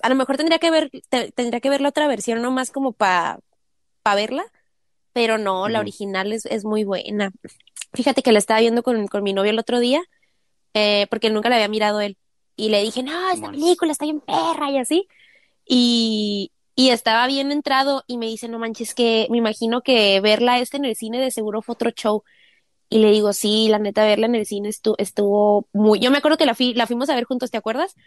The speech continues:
Speaker 1: Yo estaba así nomás, ah, con la boca abierta, no... Estaba muy padre, la neta me, me gustó muchísimo, muchísimo esa película, se volvió mis
Speaker 2: Y creo que para cuando
Speaker 1: favoritas.
Speaker 2: fuimos yo ya... Creo que cuando fuimos yo ya la había visto como
Speaker 1: Tú
Speaker 2: dos
Speaker 1: ya
Speaker 2: o
Speaker 1: la
Speaker 2: tres
Speaker 1: habías
Speaker 2: veces.
Speaker 1: visto.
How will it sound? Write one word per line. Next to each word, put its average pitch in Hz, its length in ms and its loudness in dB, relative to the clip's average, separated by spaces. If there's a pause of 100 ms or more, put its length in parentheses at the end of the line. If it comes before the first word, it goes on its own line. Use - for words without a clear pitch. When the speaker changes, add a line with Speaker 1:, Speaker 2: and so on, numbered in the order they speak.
(260)
Speaker 1:
Yo 240 100 2
estaba 240 220 2
así 247 180 -2
nomás, 233 380 -4
ah, 220 220 -2 (120)
con 226 140 -2
la 214 100 0
boca 208 200 -4
abierta, 220 300 -2
no... 202 680 -6 (600)
Estaba 240 280 0
muy 240 120 -4
padre, 196 340 -2
la 202 100 -4
neta 202 180 -6
me, 202 300 -4
me 190 100 -8
gustó 196 300 -6
muchísimo, 208 460 -2
muchísimo 196 340 -4
esa 196 120 -2
película, 180 440 -4 (340)
se - 140 2
volvió 202 180 6
mis 190 140 0
Speaker 2:
Y - 40 -12
creo 196 180 2
que 214 40 4
para 214 220 6
cuando 123 180 2
Speaker 1:
favoritas. - 240 0
Speaker 2:
fuimos 160 380 2
yo 180 100 4
ya... 180 240 4 (320)
Creo 156 160 2
que 190 60 -2
cuando 156 180 -2
fuimos 135 240 -4
yo 160 80 2
ya 165 120 4
la 160 80 4
había 156 100 4
visto 160 260 -6
como 120 220 -2
Speaker 1:
Tú 330 80 4
Speaker 2:
dos 330 80 4
Speaker 1:
ya 320 60 2
Speaker 2:
o - 20 2
Speaker 1:
la 320 80 4
Speaker 2:
tres 330 120 4
Speaker 1:
habías 320 140 0
Speaker 2:
veces. 294 240 -4
Speaker 1:
visto. 240 300 2